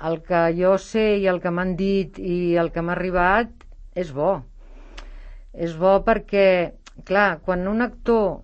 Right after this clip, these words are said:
es posa a dirigir, en principi, entén més els processos de, dels actors. Home, també has de ser una mica psicòleg i,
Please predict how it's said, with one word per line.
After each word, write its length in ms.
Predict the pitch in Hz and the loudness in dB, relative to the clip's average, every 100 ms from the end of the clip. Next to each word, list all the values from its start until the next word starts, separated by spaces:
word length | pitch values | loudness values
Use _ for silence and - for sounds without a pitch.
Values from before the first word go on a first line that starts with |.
| - | -14
es 120 | 143 | -10
posa 240 | - 180 185 | -4 -4 -2
a 40 | |
dirigir, 760 | 180 165 160 160 208 175 202 247 - - - - - - - - - _ - - - | -4 -4 -4 -4 -4 -4 -6 -10 -18 -20 -20 -20 -20 -20 -20 -20 -20 _ -20 -20 -12
en 120 | 127 | -10
principi, 760 | 117 117 143 180 170 190 233 - - - - - - - - _ - | -8 -8 -6 -6 -2 -2 -2 -8 -20 -20 -20 -20 -20 -20 -20 _ -6
entén 580 | 160 143 208 233 139 95 101 - _ _ - _ - | -6 0 2 2 0 -8 -16 -20 _ _ -20 _ -12
més 340 | 160 156 151 139 | -6 -4 -4 -6
els 180 | 131 | -10
processos 760 | - 147 - 139 135 - 131 123 | -10 -10 -6 -6 -6 -10 -12 -8
de, 200 | 123 123 117 104 - | -4 -4 -4 -8 -10
dels 320 | 113 117 107 | -6 -6 -6
actors. 380 | 101 - 151 - | -10 -2 -2 -2
Home, 180 | 120 135 | -8 -8
també 220 | 85 95 113 | -8 -10 -8
has 80 | |
de 100 | 120 | -8
ser 500 | 120 - 110 127 165 - | -8 -6 -4 -2 -4 -8
una 180 | 104 107 | -12 -12
mica 220 | 107 117 | -10 -12
psicòleg 720 | - 117 110 110 110 120 131 | -10 -6 -4 -4 -4 -6 -8
i, 260 | 160 123 | -8 -8